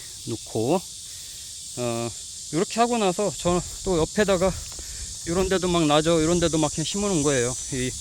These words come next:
마늘 심을, 그,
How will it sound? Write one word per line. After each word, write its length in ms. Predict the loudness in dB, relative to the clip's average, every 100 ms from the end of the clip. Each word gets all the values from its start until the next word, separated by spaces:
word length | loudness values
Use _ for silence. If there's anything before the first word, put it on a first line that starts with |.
| -10 -8 -8 -2
마늘 460 | 4 6 6 6 2
심을, 800 | -4 -12 -12 -12 -10 -4 0 0 -2 -6
그, 180 | 2 2